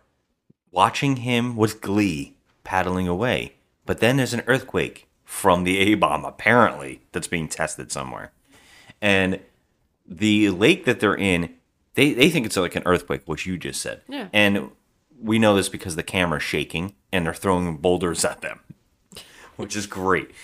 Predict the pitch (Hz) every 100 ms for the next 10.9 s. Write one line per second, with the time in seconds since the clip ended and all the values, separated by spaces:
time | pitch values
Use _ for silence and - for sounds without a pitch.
0 | - - 101 98 101 - 98 104 165 156
1 | 139 107 - 147 110 101 92 - - 101
2 | 104 104 101 87 82 85 80 80 80 104
3 | - 80 127 131 107 95 110 - 123 107
4 | - 95 90 - 98 110 139 123 113 104
5 | - 135 143 143 151 180 - - _ -
6 | 110 - 113 120 110 107 104 98 82 76
7 | 92 127 190 247 - _ _ _ - -
8 | - - 349 392 370 302 208 214 196 196
9 | 185 - 120 202 277 285 247 262 254 226
10 | 202 226 233 196 - 147 101 - -